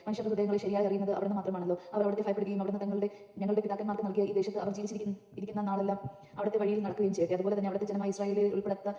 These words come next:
ഒരു വിദേശി അവിടുത്തെ ശക്തമായ കരത്തിന്റെ പ്രവൃത്തികളെ പറ്റി കേട്ട് അങ്-, അങ്ങയെ തേടി വിദൂരത്ത് നിന്ന് ഈ ആലയത്തിങ്കൽ വന്ന് പ്രാർത്ഥിച്ചാൽ അവിടുന്ന് വാസസ്ഥലമായ സ്വർഗ്ഗത്തിൽ നിന്ന് കേട്ട് അവന്റെ അപേക്ഷകളെല്ലാം സാധിച്ചു കൊടുക്കണമേ. അങ്ങനെ ഭൂമിയിലെ സകല ജനതകളും അവിടുത്തെ ജനമായ ഇസ്രായേലിനെ പോലെ അങ്ങയുടെ നാമം അറിയുവാനും അവിടുത്തെ ഭയപ്പെടുവാനും ഇടയാകട്ടെ.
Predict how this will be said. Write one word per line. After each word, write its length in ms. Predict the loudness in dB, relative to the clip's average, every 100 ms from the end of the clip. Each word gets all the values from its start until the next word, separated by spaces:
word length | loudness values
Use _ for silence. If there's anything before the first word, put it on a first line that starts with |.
| -4
ഒരു 80 | 0
വിദേശി 220 | 2 2
അവിടുത്തെ 200 | 0 0
ശക്തമായ 600 | -2 -4 -6 -2 0 0
കരത്തിന്റെ 320 | 0 -2 -2 -2
പ്രവൃത്തികളെ 320 | 0 0 0
പറ്റി 140 | 0
കേട്ട് 180 | -2 -2
അങ്-, 200 | -2 -4 -6 -4
അങ്ങയെ 180 | -2 2
തേടി 160 | 2 2
വിദൂരത്ത് 340 | 2 0 0
നിന്ന് 380 | -2 -4 -6 -6
ഈ 100 | -6 -2
ആലയത്തിങ്കൽ 340 | 0 2 0
വന്ന് 140 | -2 0
പ്രാർത്ഥിച്ചാൽ 300 | -2 -2 0
അവിടുന്ന് 220 | 0 0
വാസസ്ഥലമായ 400 | -2 -2 -2 -2
സ്വർഗ്ഗത്തിൽ 340 | -4 -6 -6 -4
നിന്ന് 160 | -4 -4 -10 -6 -2
കേട്ട് 160 | 2
അവന്റെ 400 | 2 0 -2 -2
അപേക്ഷകളെല്ലാം 500 | -2 -2 0 0 -2
സാധിച്ചു 240 | -4 -6 -6
കൊടുക്കണമേ. 280 | -6 -6 -8 -12 -6
അങ്ങനെ 180 | -2 2
ഭൂമിയിലെ 220 | 4 4
സകല 160 | 2 0
ജനതകളും 280 | 2 2 0
അവിടുത്തെ 220 | 0 -2
ജനമായ 240 | -2 0
ഇസ്രായേലിനെ 340 | 0 0 -2 -2
പോലെ 180 | -4 -4 -6
അങ്ങയുടെ 180 | -2 0
നാമം 260 | 2 0 0
അറിയുവാനും 260 | 0 0
അവിടുത്തെ 260 | -2 -4 -4
ഭയപ്പെടുവാനും 360 | -2 0 0 2
ഇടയാകട്ടെ. 360 | 0 0 -2